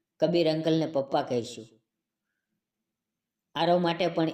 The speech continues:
એ જ પપ્પા છે. તો આપણા બંનેના પપ્પા." અને એમ અજાણતા જ એકબીજાના થઈ ગયા.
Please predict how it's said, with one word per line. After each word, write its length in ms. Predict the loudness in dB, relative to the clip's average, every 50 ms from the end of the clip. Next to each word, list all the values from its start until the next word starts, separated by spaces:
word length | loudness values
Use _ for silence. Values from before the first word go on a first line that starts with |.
| -6 -10 -2 0
એ 120 | 0 0
જ 120 | 2 0
પપ્પા 320 | -2 -2 -2 0 -2 -2 -2
છે. 240 | -4 -10 -16 -18 -20 _ _ _ _ _ _ _ _ _ _ _ _ _ _ _ _ _ _ _ _ _ _ _ _ _ _ _ _ _ _ _ _ _ _ _ _ _ _ _ _ _ _ _ _ _ _ _ _ -2
તો 60 | 0
આપણા 280 | 0 2 2 0 0 0
બંનેના 440 | 0 -2 0 0 0 0 0 -2
પપ્પા." 580 | -2 -2 -4 -4 -4 -8 -10 -10 -14 -20 _ _ _ _ _ _ _ _ _ _ _ _ _ _ _ _ _ _ _ _ _ _ _ _ _ _ _ _ _ _ _ _ _ _ _ _ _ -10
અને 340 | -6 -4 -2 -2 0 0
એમ 360 | -2 -2 -4 -6 -10 -14 -20 _ _ _
અજાણતા 560 | -6 -2 0 0 0 0 0 0 0 0 0 -2
જ 40 | -4 -8 -16 -20 _ _ _ _ _ _ _ _ _
એકબીજાના 600 | 0 0 0 0 -2 -2 0 0 -2 -2 -2 -4
થઈ 240 | -4 -4 -6 -6 -6
ગયા. 220 | -8 -10 -12 -12